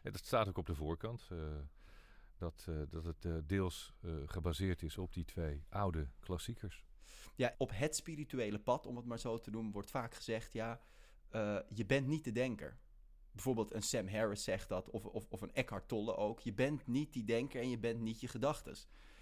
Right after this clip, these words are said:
Speaker 2: En in dit boek, ja, wordt er eigenlijk een heel ander claim gemaakt. Het is juist een weerspiegeling wat jij bent van je gedachtes. Je, je bent zoals je denkt.
Speaker 1: Ja, eh, en de allereerste die dit geroepen heeft, dat was Boeddha.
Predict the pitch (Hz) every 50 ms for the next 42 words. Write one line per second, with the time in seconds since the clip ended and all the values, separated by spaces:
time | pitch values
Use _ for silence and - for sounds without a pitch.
0 | - - - - - - - - 143 135 - 135 135 135 196 - - 113 113 113
1 | - - - - - - 139 170 156 120 - 120 135 160 151 143 127 127 165 127
2 | - - 135 127 127 117 110 - 214 226 214 - - - 127 107 98 98 - -
3 | 92 90 90 104 - - - 127 101 117 135 160 151 - - 117 107 104 107 107
4 | - - - 240 233 - - 165 127 101 101 101 95 123 135 131 - 131 117 104
5 | 101 123 117 95 - - - 151 139 123 107 101 - - 98 107 95 95 - -
6 | - 80 - - 113 110 - 123 104 123 110 120 156 143 113 104 - - - -
7 | - - - - - - - 127 123 175 220 208 - - 131 107 110 95 - 104
8 | 104 - - - - - - - - - - - - - - - - - - -
9 | 98 87 73 65 - - - - - - - - - - - - - - - 90
10 | 87 85 85 85 80 82 - - - 92 92 87 82 82 76 71 90 87 - 95
11 | 110 127 135 98 110 120 113 104 - - 104 92 95 90 85 98 90 - - -
12 | 82 80 101 113 - 113 95 87 98 101 98 - - - 85 80 87 85 80 80
13 | 82 80 73 67 60 57 - -